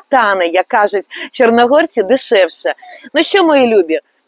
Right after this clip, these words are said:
ми вже будемо закінчувати. Це, знову ж таки, оглядові оповідки. Я вам розповідаю про те, як, е, не за всі кошти світу отримувати задоволення.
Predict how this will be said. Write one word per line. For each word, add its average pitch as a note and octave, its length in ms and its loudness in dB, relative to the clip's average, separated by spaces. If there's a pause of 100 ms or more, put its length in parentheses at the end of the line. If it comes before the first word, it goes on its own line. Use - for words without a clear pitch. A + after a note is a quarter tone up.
(120)
ми C4 160 2
вже F4+ 160 2
будемо C#4+ 340 2
закінчувати. C#4 760 -2
Це, D#4 160 -2
знову E4 240 0
ж - 100 -4
таки, C#4 180 -2
оглядові B3+ 500 2
оповідки. A#3 580 0
Я B3 120 0
вам B3+ 100 0
розповідаю B3 580 2
про C4+ 160 0
те, E4+ 220 0
як, C4+ 340 0 (420)
е, A#3+ 360 4
не C4 140 2
за D4+ 120 0
всі - 200 -2
кошти E4 380 -2
світу A#3 480 -4
отримувати B3 600 0
задоволення. F#3 720 0